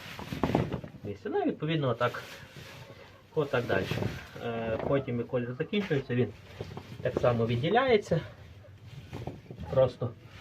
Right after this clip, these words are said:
перегородкою і сипеться другий. Буває, що помішковий, буває півмішка. Всі кольори, як ж кажу, ми дещо,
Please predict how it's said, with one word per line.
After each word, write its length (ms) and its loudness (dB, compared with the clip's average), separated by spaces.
перегородкою 800 6
і 180 6
сипеться 360 -2
другий. 280 -2
Буває, 340 10
що 120 -6
помішковий, 540 4
буває 260 6
півмішка. 580 -2
Всі 120 -2
кольори, 380 4
як 220 6
ж 100 -12
кажу, 240 2
ми 120 2
дещо, 340 4